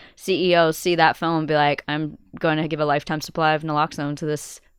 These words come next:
to not just Huntington, but to this area that's been impacted." 'Cause that's honestly, like, the least they can do. Um,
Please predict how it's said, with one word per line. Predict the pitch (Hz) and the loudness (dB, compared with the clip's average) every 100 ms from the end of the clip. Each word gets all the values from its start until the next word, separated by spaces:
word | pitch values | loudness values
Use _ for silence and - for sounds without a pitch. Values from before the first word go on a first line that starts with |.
| _ - | _ -6
to | - 180 | -2 0
not | 180 175 | 4 2
just | 156 170 | 2 -2
Huntington, | 175 170 156 147 | -2 -2 -4 -2
but | 151 147 - - | 0 -2 -4 -6
to | 165 | -4
this | 143 156 - - - | -2 -2 -4 -16 -2
area | 160 180 156 147 | 2 4 4 2
that's | 147 151 - | 0 -4 -4
been | 151 | -4
impacted." | 170 220 131 - 131 - - - | -4 -4 -6 -6 -8 -10 -18 -10
'Cause | 185 | 2
that's | 175 202 - - | 2 2 -2 -6
honestly, | 156 170 - 151 | -2 -2 -2 -4
like, | 147 147 - _ _ _ _ - | -2 -4 -6 _ _ _ _ -2
the | 175 | 2
least | 180 - | 2 0
they | 151 | -6
can | 147 156 | -6 -6
do. | 131 98 - _ - - - - | -6 -8 -10 _ -20 -20 -20 -4
Um, | 175 165 156 147 147 147 | 2 4 4 2 -4 -8